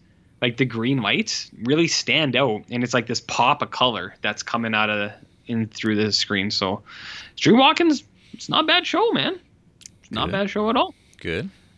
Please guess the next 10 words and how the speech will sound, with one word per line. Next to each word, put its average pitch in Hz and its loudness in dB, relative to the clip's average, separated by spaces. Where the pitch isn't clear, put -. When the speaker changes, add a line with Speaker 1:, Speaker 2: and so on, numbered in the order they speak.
Speaker 1:
What 156 -6
do 165 -6
you 220 2
think 202 6
about 110 4
Streetwalking? 120 0
Streetwalking. 339 0
Speaker 2:
Uh, 117 -4
it's - -16
good. 247 0